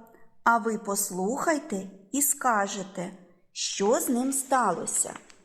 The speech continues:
Котик плаче на морозі, бо йому померзли нозі. Ходи, котику, до хати,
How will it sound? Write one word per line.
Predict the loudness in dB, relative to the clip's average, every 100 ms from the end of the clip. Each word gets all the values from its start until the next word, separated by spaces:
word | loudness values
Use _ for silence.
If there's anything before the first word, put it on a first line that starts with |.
| _ _ _ _ -20 _ -20 -20 -20 _
Котик | 0 2 2 2 0 0
плаче | 2 2 4 2 2
на | 4 4
морозі, | 6 4 4 2 4 2 0 -6 -12 -14 -4
бо | 4 4
йому | 4 2 2 4 2 2 -4 0
померзли | 2 2 0 0 2 2 2
нозі. | 4 4 4 2 2 0 -4 -8 -20 -20 -20 _
Ходи, | -6 0 0 4 4 4
котику, | 0 2 2 2 -2 0
до | 0 0
хати, | 0 2 4 2 -4 -10